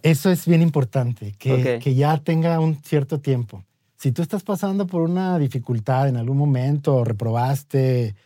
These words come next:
Speaker 1: eh, te cortaron, qué sé yo, quizás sería comprensible que estés
Speaker 2: Claro.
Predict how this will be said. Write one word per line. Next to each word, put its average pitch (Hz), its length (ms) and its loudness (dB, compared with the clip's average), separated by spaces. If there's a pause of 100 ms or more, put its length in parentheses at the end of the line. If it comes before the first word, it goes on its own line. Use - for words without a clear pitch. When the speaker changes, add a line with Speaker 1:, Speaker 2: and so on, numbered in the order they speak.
(180)
Speaker 1:
eh, 110 380 -4 (220)
te 104 140 -6
cortaron, 120 600 -2
qué 127 120 -4
sé 139 200 0
yo, 165 260 0 (260)
quizás 139 320 -2
sería 156 280 0
comprensible 151 680 -2
que 143 80 -10
estés 110 120 -6
Speaker 2:
Claro. 143 280 4